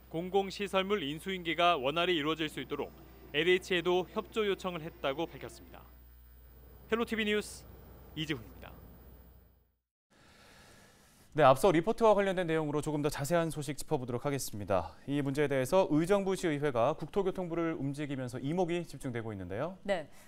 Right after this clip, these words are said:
Speaker 3: 어, 의정부시의회에 이모석 의원을 연결해서 관련된 이야기 나눠보겠습니다.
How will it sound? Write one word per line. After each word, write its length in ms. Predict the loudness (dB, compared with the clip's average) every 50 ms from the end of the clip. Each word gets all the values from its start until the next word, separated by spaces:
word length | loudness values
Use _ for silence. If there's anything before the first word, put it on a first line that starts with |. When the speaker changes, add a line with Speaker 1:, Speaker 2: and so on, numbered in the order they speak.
| -18 -10
Speaker 3:
어, 240 | -8 -6 -6 -4 -2
의정부시의회에 1400 | 0 0 2 4 2 2 2 0 -2 -2 -2 -2 -2 -2 -2 -2 0 2 2 4 4 4 4 4 2 0 0 0
이모석 560 | 2 4 6 6 6 4 6 8 8 6 8 6
의원을 320 | 4 4 4 4 4 4
연결해서 480 | 2 2 2 2 0 0 0 0 0 0
관련된 420 | 0 0 -2 0 0 -2 0 0
이야기 180 | 2 2 2 2
나눠보겠습니다. 840 | 0 -2 -2 -4 -4 -4 -4 -6 -6 -8 -8 -6 -6 -6 -8 -10